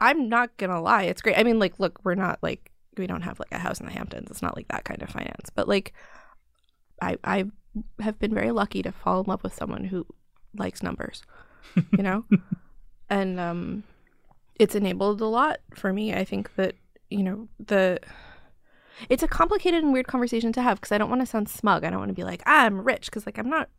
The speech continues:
Speaker 1: rich, but I'm not broke.
Speaker 2: Mm-hmm.
Speaker 1: And it's, I have been broke. I grew up broke, and I was broke for a huge portion of my career, and I'm still not used to not being broke. But, um,
Speaker 2: I think it's pretty helpful for people to hear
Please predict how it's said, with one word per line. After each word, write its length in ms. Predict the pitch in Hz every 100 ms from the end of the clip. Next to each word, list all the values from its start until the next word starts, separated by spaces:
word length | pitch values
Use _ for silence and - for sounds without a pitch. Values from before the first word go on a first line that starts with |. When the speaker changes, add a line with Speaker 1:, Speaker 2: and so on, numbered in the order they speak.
| _
Speaker 1:
rich, 400 | 277 233 - -
but 120 | - 208
I'm 220 | 214 208
not 260 | 277 359
broke. 380 | - 220 - - - - - -
Speaker 2:
Mm-hmm. 160 | 113 104
Speaker 1:
And 140 | 208
it's, 300 | 202 - - _ _
I 140 | 202 202
have 160 | 220
been 160 | 294 294
broke. 260 | 185 - -
I 100 | -
grew 240 | 185 185
up 100 | 269
broke, 320 | - 240 226 -
and 240 | 190 - -
I 340 | 55 - - -
was 140 | -
broke 260 | - - -
for 200 | - 78
a 120 | -
huge 380 | - 262 269 -
portion 340 | 254 254 240
of 160 | 226 - _ -
my 260 | - 202 214
career, 440 | - 220 190 180 175
and 320 | 185 190 185 - - - -
I'm 200 | - 190
still 280 | - - 226
not 200 | 233 214
used 200 | 202 -
to 60 | 185
not 200 | 180 -
being 200 | - -
broke. 420 | - 90 196 - _ - _ _ _ -
But, 260 | 214 185 - -
um, 520 | 202 185 185 - 220 - - - - - - _ _
Speaker 2:
I 120 | - 208
think 160 | 247
it's 80 | 202
pretty 200 | 156 139
helpful 380 | - 127 - 110
for 100 | 107
people 260 | 110 104 98
to 80 |
hear 580 | 92 101 98 95 98 98